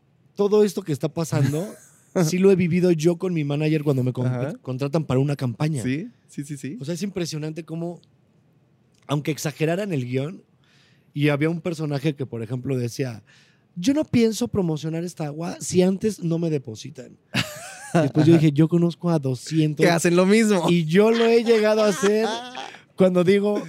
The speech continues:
Speaker 1: "Ya llevo tres meses en una campaña
Speaker 2: Ajá.
Speaker 1: que no me han depositado un peso"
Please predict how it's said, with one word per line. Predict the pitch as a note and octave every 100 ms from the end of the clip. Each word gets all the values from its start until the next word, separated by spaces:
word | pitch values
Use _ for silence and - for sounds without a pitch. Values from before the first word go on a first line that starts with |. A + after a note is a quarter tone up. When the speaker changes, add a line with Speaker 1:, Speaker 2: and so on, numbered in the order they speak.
| D3+ D3
Speaker 1:
"Ya | D3+ F#3+
llevo | G3+ G#3
tres | F3+ F#3+ F#3
meses | F#3 F#3 F3
en | D3+
una | D#3 E3+
campaña | D#3+ C3+ B2+ D3 D3+ E3 -
Speaker 2:
Ajá. | - C3+ C3 D3+ F#3 _ _ _ _
Speaker 1:
que | C#3+
no | D3+
me | E3+
han |
depositado | E3 C3+ B2 A#2+ D3 D3+ D#3 -
un | E3+ D#3
peso" | D#3 D3 E3 A3